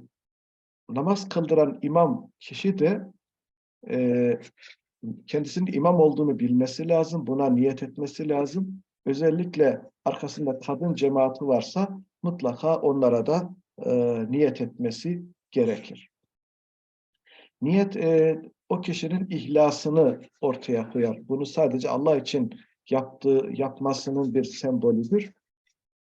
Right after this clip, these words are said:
Belki bundan dolayı İmam, e, Gazali namazda huşu, e, farzdır diyor. Yani namazlarımızın çok güzel olması gerekir. Tabii,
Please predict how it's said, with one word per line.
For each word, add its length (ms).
Belki 300
bundan 320
dolayı 320
İmam, 360
e, 240
Gazali 760
namazda 520
huşu, 600
e, 60
farzdır 640
diyor. 280
Yani 140
namazlarımızın 680
çok 260
güzel 220
olması 640
gerekir. 540
Tabii, 360